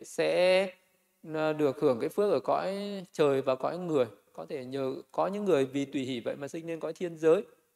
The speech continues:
được hưởng những cái phước lành, sống lâu mạnh khỏe ở chư thiên, hoặc là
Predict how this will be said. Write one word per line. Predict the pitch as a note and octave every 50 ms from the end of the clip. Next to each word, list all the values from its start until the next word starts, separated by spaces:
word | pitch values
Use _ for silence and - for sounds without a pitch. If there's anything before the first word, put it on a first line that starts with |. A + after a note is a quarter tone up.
| _ _ _ _ _ _ _ _
được | - C#3+ C#3 C#3 C#3 C3+ C3+ -
hưởng | C#3+ A#2+ A#2
những | A#2+ C#3+
cái | E3+ E3+
phước | - G3+ F#3+ G3
lành, | F3 D#3 C#3+ C3 B2 B2+ B2 - _ _
sống | _ - D#3+ D3 D#3 E3+ F3 F3 E3+
lâu | E3 D#3+ D#3+ D#3+
mạnh | D#3+ D#3+ D#3 D3 D3 -
khỏe | - C3 B2
ở | - - B2+
chư | - - D#3
thiên, | D3+ - F3 F3+ F#3 F3+ F#3 - - - _ _ -
hoặc | D#3 C#3 C3
là | C3 B2+ B2+ C3 C3+ C3+ C3+